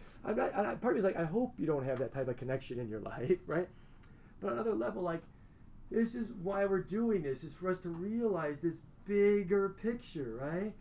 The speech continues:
Wherever you are in your journey, even the hard moments, right? This is part of a journey. If, even if we looked at it right now, Hobbiton, yay. House at Crick Hollow, yay. Old Man Willow, meh. Bombadil,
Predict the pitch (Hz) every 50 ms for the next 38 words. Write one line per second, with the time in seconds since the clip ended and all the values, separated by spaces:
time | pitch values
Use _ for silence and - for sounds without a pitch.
0 | - - - - - 180 185 196 208 220 220 247 240 240 240 226 226 233 226 220
1 | 220 220 220 220 - - 233 240 240 214 185 185 214 220 226 226 226 226 208 202
2 | 226 247 247 247 226 226 233 247 254 254 233 196 147 - - - - - - -
3 | 147 160 175 185 180 - - - - - - - - - - - 190 185 185 -
4 | 208 180 - - - 190 190 190 190 190 190 - - - 226 233 226 190 156 156
5 | 156 254 262 285 311 311 294 226 269 277 277 - 262 240 233 226 226 214 208 220
6 | 233 233 202 - - - - - - - - - - - - 233 247 247 240 220
7 | 220 185 160 131 117 113 - - - - - - 247 247 247 240 233 226 214 196
8 | 175 151 127 120 117 208 - - - - - - - - - - - - - -
9 | - - - - - - - 202 185 170 190 - - 202 196 - 180 190 208 208
10 | 202 165 135 120 110 - - 202 220 233 220 202 185 160 139 120 110 - 135 165
11 | 170 175 185 175 165 160 175 185 190 202 220 233 247 233 - - - - - -
12 | - - - - 104 - 120 127 127 123 117 113 104 101 - - - - - -
13 | - - - - - 139 151 170 190 190 202 226 240 262